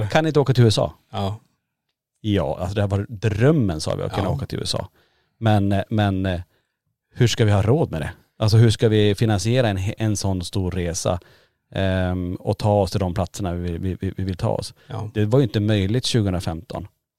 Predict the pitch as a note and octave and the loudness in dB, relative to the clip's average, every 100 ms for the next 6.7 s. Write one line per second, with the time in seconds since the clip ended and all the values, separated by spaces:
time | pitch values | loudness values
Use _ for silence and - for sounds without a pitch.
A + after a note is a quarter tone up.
0 | _ _ F#2 - - G2+ F#2 F2 G2 A2 | _ _ -8 -8 -4 -2 0 -2 0 2
1 | G2+ G#2+ A#2+ G#3 D3+ B2+ A2 A2 G2+ F#2+ | 2 2 2 2 0 0 -2 0 0 0
2 | F2+ - G#2 F#2+ - F#2+ G#2 G#2 - D#3+ | -4 -2 0 0 -2 -2 -2 -4 0 0
3 | A2 - F2 F#2+ B2+ G2 - - F#2 E2+ | 0 -2 -2 -2 -2 -4 -8 -20 -14 -14
4 | E2+ - G2 F#2+ F#2+ F#2 - F#2 E2+ E2 | -12 -4 -2 0 0 -2 -4 -6 -4 -6
5 | D#2+ - - G2 F#2 F2+ F2+ - _ - | -6 -10 -14 -6 -6 -4 -6 -8 _ -6
6 | A2 G#2+ G2 D#3+ D3 F2+ B1 | 0 2 2 0 0 0 -4